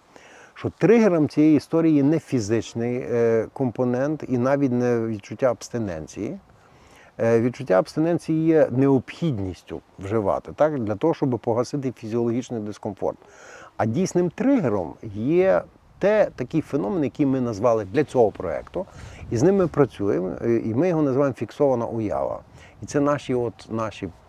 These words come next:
ну, чим пацієнти, так, чи, вони це дуже добре підтримують. І вони про це говорять. Вони говорять, що якщо добре відчувати і добре знати вже, а вони тверезі вже, так, вони знають цей стан, то вони говорять, що насправді весь кайф так званий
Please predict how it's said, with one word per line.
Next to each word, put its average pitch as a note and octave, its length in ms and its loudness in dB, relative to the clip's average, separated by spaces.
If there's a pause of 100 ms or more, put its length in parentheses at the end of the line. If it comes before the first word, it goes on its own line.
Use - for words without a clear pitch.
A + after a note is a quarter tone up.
ну, A#2 180 -6 (200)
чим E2+ 220 -10
пацієнти, A#2+ 580 -4
так, B2 220 -6
чи, - 120 -12 (160)
вони G#2 280 -6
це A2+ 160 -10
дуже C#3 240 -2
добре A#2 260 -4
підтримують. D#2 580 -8 (540)
І C3+ 100 2 (160)
вони C3+ 300 2
про C#3 160 -2
це D#3 140 2
говорять. C3 540 2
Вони C3 160 0
говорять, D#3 380 6
що C3+ 320 6 (1120)
якщо C#3+ 360 4
добре D3+ 440 8
відчувати C#3 880 2
і A#2 40 4
добре B2 340 6
знати D3+ 500 2
вже, F2 260 -2
а G2 80 2
вони A2+ 180 2
тверезі A2 500 4
вже, C#2+ 180 -12
так, D#3+ 220 0 (400)
вони A2+ 160 2
знають B2+ 300 6
цей G2 140 0
стан, C#2 320 -6
то G#2 120 -2
вони C3+ 140 4
говорять, D3 340 6
що - 240 -2
насправді C#3+ 720 2
весь A2 280 -2
кайф A3 280 6
так G#2 220 -2
званий G#2 500 -2